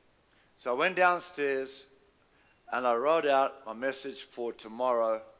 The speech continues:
Um, and I got to bed about two in the morning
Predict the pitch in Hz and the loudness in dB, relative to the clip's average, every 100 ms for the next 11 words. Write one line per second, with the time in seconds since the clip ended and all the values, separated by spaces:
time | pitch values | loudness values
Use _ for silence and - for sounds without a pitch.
0 | _ _ _ _ _ _ _ _ _ _ | _ _ _ _ _ _ _ _ _ _
1 | _ _ _ _ _ - 113 110 107 101 | _ _ _ _ _ -2 2 4 2 -4
2 | - _ - - _ _ _ - 113 120 | -20 _ -20 -20 _ _ _ -10 -6 -4
3 | 117 123 123 113 120 113 107 101 - 110 | -4 -6 -6 -8 -6 -4 -4 -6 -6 -14
4 | 95 107 104 90 | -12 -10 -10 -10